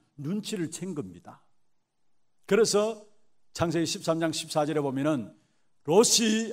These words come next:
아브라함을 떠난 후에 말씀하고 있어요.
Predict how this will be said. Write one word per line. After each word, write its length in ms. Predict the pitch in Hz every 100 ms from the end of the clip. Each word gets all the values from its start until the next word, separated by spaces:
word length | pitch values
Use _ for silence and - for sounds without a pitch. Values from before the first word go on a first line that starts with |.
| -
아브라함을 800 | 120 147 147 160 151 151 143 139
떠난 300 | 220 226 233
후에 1040 | 143 190 190 196 165 127 107 98 92 98 _
말씀하고 480 | 135 107 104 101 95
있어요. 120 | 95